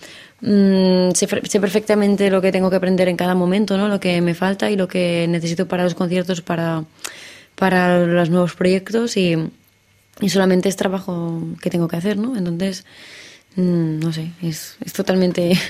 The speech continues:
<laughs> te ut-, yo creo que la, el hecho importante es que tuve la suerte de empezar muy joven, ah, en un mon-, en un ámbito bastante profesional ya de los once, con la San Andreu Jazz Band y con los grupos de Joan Chamorro, y es por eso que tengo ya un cierto bagaje que es lo que me da, pues, esa,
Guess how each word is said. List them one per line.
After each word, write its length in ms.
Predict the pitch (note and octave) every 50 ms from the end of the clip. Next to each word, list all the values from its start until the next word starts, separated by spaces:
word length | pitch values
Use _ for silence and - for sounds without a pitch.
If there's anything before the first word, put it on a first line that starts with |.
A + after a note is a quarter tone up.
| - - - -
<laughs> 400 | - - - - - - - -
te 100 | A3 G#3
ut-, 160 | G3+ G3+ - -
yo 120 | G3+ G#3+
creo 160 | G#3+ A#3+ B3+ A3+
que 320 | A#3 A3+ G#3+ G#3+ - - - - - - - - - -
la, 400 | G#3 G#3+ G#3 G#3 G#3 G3 G3 G3
el 160 | - G3+ G3+
hecho 600 | G#3 G3+ - A#3+ A#3+ A#3 A#3 A3+ A3+ A3 - - - -
importante 400 | A3 G#3+ G3 G#3+ G#3 G#3+ G#3 A3
es 80 | G#3+
que 100 | - -
tuve 180 | - A3 G#3+ A#3
la 80 | G#3+ G#3
suerte 300 | - A3 G#3 G#3 A3 A3
de 100 | G#3+ G#3
empezar 380 | G3 F#3 F#3+ F#3 - G3+ G3
muy 100 | G#3 G#3
joven, 420 | F#3+ - G#3+ G#3+ G3+ G3+ G#3 A#3 A#3+ -
ah, 240 | - F#3+ F3+ F3+ F3+
en 80 | F3+ F3+
un 100 | F#3 F#3+
mon-, 240 | F#3+ F#3+ G3 - -
en 120 | G3 G3 G3
un 180 | G3 G3 F#3
ámbito 260 | F#3 F#3+ G3+ G3+ G#3+
bastante 300 | G#3 G3 E3+ F#3 F3+ G3
profesional 500 | F#3+ - F3+ G3 F3+ F3 F3+ F#3 F#3+ G3
ya 160 | G3 F#3+ F#3 F3+
de 80 | F#3
los 140 | F3+ F3 E3
once, 320 | F#3 F#3+ G3 F#3+ G3+ G#3 G3+
con 140 | - G3 F3+
la 80 | F3
San 120 | D#3+ F3 F3
Andreu 140 | E3+ E3 E3+
Jazz 140 | F3 F3+ F3
Band 220 | G3 F#3+ F#3 E3+ - - - - - - - -
y 80 | - F#3
con 120 | - G3
los 100 | F#3+ F3
grupos 280 | F3 G3 F#3+ G#3 G3+ F#3+
de 100 | G3 F3+
Joan 160 | F3+ F#3 F#3
Chamorro, 500 | - G3+ F#3+ G3 G3 G3+ G3+ G#3+ A#3+ B3+ B3+ - - - - - - -
y 100 | G3 G3
es 80 | F3+
por 180 | F3+ - G3 F#3+
eso 200 | G3 F#3+ A3+ A#3
que 320 | - - G3 F#3 F3+ F3 - - - -
tengo 160 | - F#3+ F#3 F#3+
ya 160 | F#3+ F#3+ F#3+
un 200 | G3 F#3+ G3 G3
cierto 260 | - G#3+ F#3 G3+ G#3+
bagaje 420 | G3+ G#3 G3+ G3+ G3+ F3+ - A3 G#3
que 80 | -
es 80 | G#3+ F#3+
lo 80 | G#3 G#3
que 100 | A3 G#3
me 120 | G3+ G3
da, 140 | F#3+ F#3+ F#3
pues, 160 | F#3+ G3+ F#3+
esa, 360 | F#3+ F3+ F#3+ F#3+ F#3+ F#3 F3